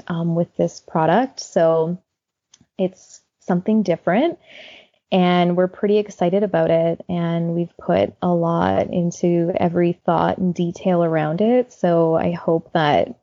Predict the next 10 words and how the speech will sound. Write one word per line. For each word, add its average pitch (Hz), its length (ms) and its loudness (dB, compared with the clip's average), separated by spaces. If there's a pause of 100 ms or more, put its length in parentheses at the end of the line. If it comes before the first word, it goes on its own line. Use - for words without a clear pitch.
you 185 140 -4
know, 170 100 0
it - 160 -4
definitely 170 560 -2
translates 170 960 -2
and, 165 260 -2 (500)
and 185 140 4
resonates 160 640 0
with - 160 -4
people, 170 640 0